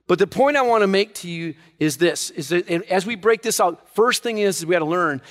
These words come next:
is that in order to receive from God, we have to be postured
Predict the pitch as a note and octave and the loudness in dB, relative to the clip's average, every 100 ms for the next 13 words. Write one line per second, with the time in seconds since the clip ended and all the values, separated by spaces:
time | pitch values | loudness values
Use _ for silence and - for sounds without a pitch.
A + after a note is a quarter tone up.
0 | - D#3 D3 E3+ D#3+ D#3+ F3+ G#3+ A#3 A#3+ | -6 -2 0 0 0 0 2 4 2 -2
1 | - F#3 E3 - - G#3 G#3+ A3 G#3+ - | -6 -4 -4 -2 -4 -6 -8 -10 -12 -6
2 | F#3+ D#3 D3+ B2 G2+ _ _ _ _ _ | -4 0 0 0 -6 _ _ _ _ _
3 | _ _ _ _ - D3+ F3+ F3+ F3 - | _ _ _ _ -2 2 2 0 -2 -6
4 | D3+ D3+ - F#3 F3+ - - C3+ B2+ | -8 -8 -4 -4 -4 -8 -8 -8 -10